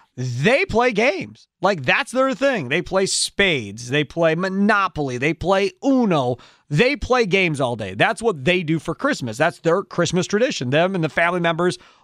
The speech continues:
all play, sit around and play games all day, uh, which I thought was a pretty cool tradition. We don't really play games necessarily in our house, but that's their Christmas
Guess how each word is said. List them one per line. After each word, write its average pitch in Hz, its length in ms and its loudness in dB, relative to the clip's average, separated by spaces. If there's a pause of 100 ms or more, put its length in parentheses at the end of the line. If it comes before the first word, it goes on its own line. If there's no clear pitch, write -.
all 175 280 2
play, 190 400 -2
sit 214 220 2
around 180 240 2
and 160 80 -6
play 180 180 2
games 160 320 0
all 151 300 0
day, 120 320 -2 (420)
uh, 135 160 2
which 202 160 -2
I 269 100 2
thought 233 140 0
was 214 100 2
a 226 60 -2
pretty 208 220 -2
cool 240 200 0
tradition. 240 520 -6
We 117 80 -4
don't 160 240 -2 (180)
really 107 200 -6
play 113 200 -4
games 107 320 -4
necessarily 117 500 -4
in 104 60 -6
our 147 160 2
house, 113 280 -6 (260)
but 160 200 -2
that's 208 320 0
their 190 400 0
Christmas 131 600 -6